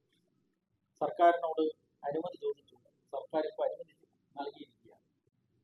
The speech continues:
ആ-, ആറ് മാസത്തെ കോഴ്സാണ് apiarist കോഴ്സ്. അപ്പോ തൊഴിൽ സാധ്യത ഉണ്ടാക്കുന്ന ഒരു മേഖലയാണ്. അത് പി എസ് സി വഴിയുള്ള നിയമനത്തിലൂടെയുള്ള തൊഴിൽ മാത്രമല്ല, തേനീച്ച കർഷകരെ,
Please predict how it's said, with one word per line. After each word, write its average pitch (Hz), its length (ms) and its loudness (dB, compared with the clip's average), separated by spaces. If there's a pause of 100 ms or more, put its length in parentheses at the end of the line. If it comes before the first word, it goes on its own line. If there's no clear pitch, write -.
(540)
ആ-, 143 140 2
ആറ് 160 280 6
മാസത്തെ 170 300 0
കോഴ്സാണ് 143 400 2 (420)
apiarist - 460 -10
കോഴ്സ്. - 300 -20 (1500)
അപ്പോ 165 500 4
തൊഴിൽ 160 200 0
സാധ്യത 170 420 2 (680)
ഉണ്ടാക്കുന്ന - 500 -2
ഒരു 427 180 -4
മേഖലയാണ്. - 460 -14 (1080)
അത് - 140 -8
പി 285 200 -10
എസ് 359 100 -4
സി 403 80 -10
വഴിയുള്ള 392 400 2
നിയമനത്തിലൂടെയുള്ള - 880 0
തൊഴിൽ - 280 -8
മാത്രമല്ല, - 600 -8 (600)
തേനീച്ച 185 380 -4
കർഷകരെ, - 720 0